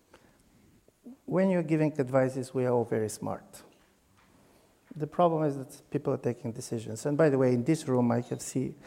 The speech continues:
people who are meeting not less ministers and prime ministers than me, and some of them have even have been ministers. So, uh, <laughs> it's not, uh, uh,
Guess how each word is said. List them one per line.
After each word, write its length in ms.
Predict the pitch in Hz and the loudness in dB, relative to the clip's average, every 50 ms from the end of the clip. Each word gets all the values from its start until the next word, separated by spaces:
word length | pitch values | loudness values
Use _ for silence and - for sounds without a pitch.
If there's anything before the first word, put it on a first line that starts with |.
| - - - - - _ | -20 -20 -20 -20 -20 _
people 300 | - 151 143 - 139 135 | -6 -6 0 2 0 0
who 140 | 135 - 139 | 2 2 2
are 40 | 127 | 4
meeting 380 | 131 131 127 127 - 135 123 - - - - | 4 4 2 2 2 -2 -2 -2 -6 -8 -6
not 320 | - 135 127 127 127 - - | -4 -2 0 0 -2 -2 0
less 300 | 123 117 113 - - 123 | 0 0 0 0 -2 -2
ministers 720 | 117 117 117 113 110 - - - 104 107 113 - - - | -2 -2 -2 -2 -4 -6 -6 -6 -6 -6 -6 -6 -6 -6
and 180 | 113 110 110 - - - - - | -6 -6 -8 -10 -14 -18 -16 -6
prime 220 | - 131 120 123 | -2 0 0 0
ministers 460 | 120 120 120 113 - - 131 113 107 | 0 0 -2 -4 -4 -6 -8 -8 -4
than 180 | 110 120 120 127 | -4 -4 -2 -2
me, 100 | 131 127 | -2 -2
and 100 | 123 120 | -2 -2
some 160 | - 127 120 | -2 -2 -2
of 100 | 120 113 | -2 -2
them 160 | 117 120 120 117 - | -2 -4 -4 -2 -4
have 100 | 135 123 | -4 0
even 280 | - 156 131 131 123 120 - - - - - - | 0 2 2 2 0 -2 -4 -10 -18 -18 -8 -2
have 160 | - 123 107 | -2 -2 0
been 180 | 117 143 131 127 | 2 2 4 4
ministers. 520 | 120 117 107 101 - - - - - - | 4 2 2 0 -4 -6 -8 -10 -12 -10
So, 400 | - - - - 92 - - - - - - - - - - - - - - - - | -12 -10 -8 -8 -8 -8 -10 -14 -20 -20 -18 -16 -16 -14 -14 -16 -18 -18 -20 -16 -10
uh, 200 | - 120 127 127 - - - | -2 0 2 2 2 0 -2
<laughs> 100 | - - | -2 0
it's 420 | 175 139 - - - - - - - | 0 -2 -2 -2 -2 0 2 4 4
not, 440 | 196 151 139 135 - - - - - | 6 6 6 6 4 2 -4 -2 -2
uh, 120 | 135 131 - - - - - - - - - - - - - | -2 -4 -4 -8 -14 -18 -18 -16 -16 -14 -16 -16 -16 -6 -2
uh, 220 | 170 151 160 - | 0 2 2 0